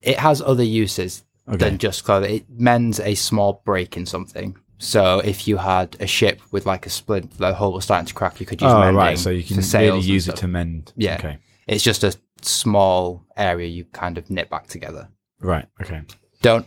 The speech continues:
Speaker 1: usually keep track of, like, weapon breaks or clothing ripping or armor and stuff like that. Some D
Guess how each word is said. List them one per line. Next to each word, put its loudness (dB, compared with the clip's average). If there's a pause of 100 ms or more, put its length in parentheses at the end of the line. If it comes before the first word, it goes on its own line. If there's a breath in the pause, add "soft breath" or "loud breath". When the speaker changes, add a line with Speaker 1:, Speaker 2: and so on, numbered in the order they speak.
Speaker 1:
usually 4
keep 0
track 0
of, -4
like, 0 (120)
weapon 0
breaks -2
or -2 (120)
clothing 0
ripping -8
or 0
armor 0
and -6
stuff -10
like -8
that. -4
Some 4
D 2